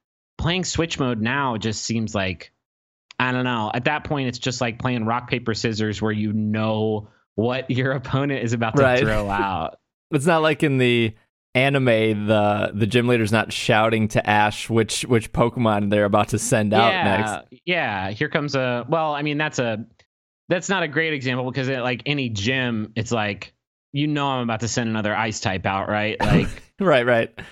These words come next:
Speaker 1: look around you. This place is an igloo. You know it's gonna be ice type, and that's it, right?
Speaker 2: Right.
Speaker 1: Um, but yeah, that's the only thing I can think of. I mean, there's the, there's unfair stuff, right? Like, I'll, I'll, uh,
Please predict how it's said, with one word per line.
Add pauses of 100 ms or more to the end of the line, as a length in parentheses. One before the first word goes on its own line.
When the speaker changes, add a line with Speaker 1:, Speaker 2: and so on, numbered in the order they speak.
Speaker 1:
look
around
you.
This
place
is
an
igloo.
You
know
it's
gonna
be
ice
type,
and
that's
it,
right? (420)
Speaker 2:
Right. (440)
Speaker 1:
Um,
but
yeah,
that's
the
only
thing
I
can
think
of.
I
mean,
there's
the, (120)
there's
unfair
stuff,
right?
Like,
I'll,
I'll,
uh,